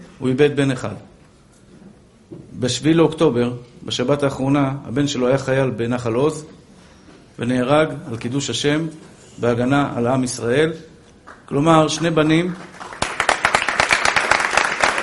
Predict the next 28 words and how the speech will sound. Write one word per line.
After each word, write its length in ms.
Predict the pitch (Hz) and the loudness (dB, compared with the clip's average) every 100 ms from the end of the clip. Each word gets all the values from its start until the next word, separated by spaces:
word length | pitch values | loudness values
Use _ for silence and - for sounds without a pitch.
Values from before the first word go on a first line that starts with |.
| - - - - - - 113 | 0 -2 0 -2 0 -2 0
מגיע 160 | 135 | 2
לו, 160 | 123 98 - - - - 117 | 2 0 -2 -2 -2 -4 0
מגיע 240 | 123 143 | 2 2
לו. 80 | 117 101 - - - - - - - - - - - - - - - - - - - - - - - | 2 0 -4 -2 -4 -2 -2 -2 -2 -2 -2 -4 -4 -4 -6 -6 -2 -4 -2 -8 -8 -10 -12 -12 -2
עכשיו, 200 | 165 147 | 0 2
זה 160 | 190 | 6
לא 140 | 214 208 | 6 6
משהו 220 | 196 160 | 2 0
שאב-, 260 | 180 151 | 2 2
רבי 220 | 143 147 143 | 4 2 2
אברהם 300 | 131 135 123 | 2 0 0
עשה, 200 | - 113 - | -4 -8 -4
זה 120 | 131 | 0
הקדוש 280 | 147 147 165 | 0 0 0
ברוך 180 | 147 135 | -2 0
הוא 140 | 165 | 0
עשה. 180 | 135 104 - - - - _ - - | 0 -4 -10 -16 -20 -20 _ -20 -18
הקדוש 220 | - 165 160 | -4 -2 0
ברוך 140 | 160 | 0
הוא 120 | 175 | 0
החליט 280 | 156 160 160 | 2 0 0
לק-, 200 | 156 - | 0 -2
החליט 320 | 123 - 175 | -4 -2 0
לקחת 360 | 156 160 147 151 | 0 0 -2 -2
לו 80 | 147 | -2
שלוש 300 | 139 147 147 | 0 0 -2
נשמות 400 | 139 127 139 131 | -2 -2 -2 -2
מהעולם. 420 | 123 113 110 | -2 -2 -2